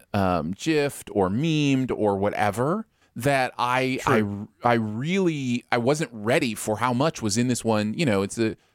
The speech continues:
Speaker 1: dental plan. Lisa needs braces.
Speaker 2: <laughs>
Speaker 1: Dental plan. Lisa needs braces.
Speaker 2: Oh my God,
Speaker 1: Like,
Speaker 2: that goes on so long.
Speaker 1: it's just, like,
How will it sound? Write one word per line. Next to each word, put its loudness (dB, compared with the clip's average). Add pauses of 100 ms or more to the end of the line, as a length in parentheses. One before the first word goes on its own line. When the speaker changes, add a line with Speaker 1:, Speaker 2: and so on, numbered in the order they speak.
(160)
Speaker 1:
dental 0
plan. -2 (240)
Lisa 0
needs 0
braces. 2 (100)
Speaker 2:
<laughs> -6
Speaker 1:
Dental 0
plan. 0 (140)
Lisa 0
needs 0
braces. 2
Speaker 2:
Oh 4
my -2
God, 4
Speaker 1:
Like, 4
Speaker 2:
that 0
goes -2
on 2
so -2
long. -2 (320)
Speaker 1:
it's 2
just, 0
like, 2